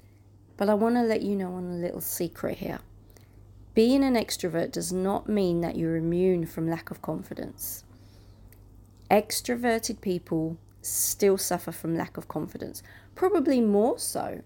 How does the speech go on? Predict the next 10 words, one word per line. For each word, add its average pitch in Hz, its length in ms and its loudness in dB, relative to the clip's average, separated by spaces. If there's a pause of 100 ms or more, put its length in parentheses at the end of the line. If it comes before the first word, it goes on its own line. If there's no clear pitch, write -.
in 190 160 0
the 196 60 0
fact - 480 -2
that - 240 -2
they 180 180 0
have 170 320 -8
to 170 300 -2 (380)
talk - 440 0
more 160 460 -2
and 165 260 -4